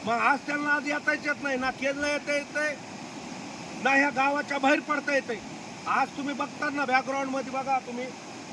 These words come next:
काय हालत झालेली. त्याच्यामुळं आमची मागणी आहे की तात्काळ एक महिन्याच्या आत ती मंजुरी करून हे काम खडीच लागाय, मार्गी लागाय पाहिजे.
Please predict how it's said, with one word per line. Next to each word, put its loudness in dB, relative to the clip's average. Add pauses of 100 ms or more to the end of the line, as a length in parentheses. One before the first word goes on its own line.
(560)
काय 6
हालत 4
झालेली. 0 (520)
त्याच्यामुळं 0
आमची 2 (460)
मागणी 2
आहे 0 (720)
की 0 (640)
तात्काळ 4 (580)
एक 0
महिन्याच्या -2
आत 0
ती -8
मंजुरी -6 (120)
करून -2 (1000)
हे 4
काम 4 (560)
खडीच 0
लागाय, 0
मार्गी 0
लागाय 2
पाहिजे. -2